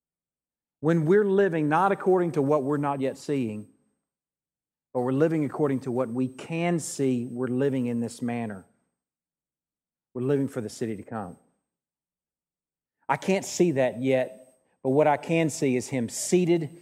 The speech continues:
him having taken on flesh, him crowned with or-, glory and honor, and he's in session right now. I can see that. People who speak thus make it clear that they are seeking a homeland.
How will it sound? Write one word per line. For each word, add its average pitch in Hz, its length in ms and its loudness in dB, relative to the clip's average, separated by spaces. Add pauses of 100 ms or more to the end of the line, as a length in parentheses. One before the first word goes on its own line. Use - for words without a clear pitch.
(140)
him 160 160 2
having 135 280 2
taken 127 280 -2
on 120 140 -6
flesh, 165 600 0 (720)
him 143 100 0
crowned 170 400 2
with 165 120 2
or-, 165 200 4
glory 160 380 2
and 151 100 2
honor, 147 400 2 (760)
and 107 120 -10
he's 127 160 -2
in 123 80 -4
session 110 360 -4
right 92 140 -14
now. 87 200 -18 (760)
I 135 120 4
can 151 140 -2
see 156 260 0
that. 131 560 -2 (1800)
People 196 260 4
who 175 160 2
speak 190 640 0
thus 147 460 2
make 165 280 2
it 160 140 -2
clear 190 380 4
that 151 140 -2
they 165 120 6
are 151 80 2
seeking 196 560 0
a 160 80 4
homeland. 135 800 0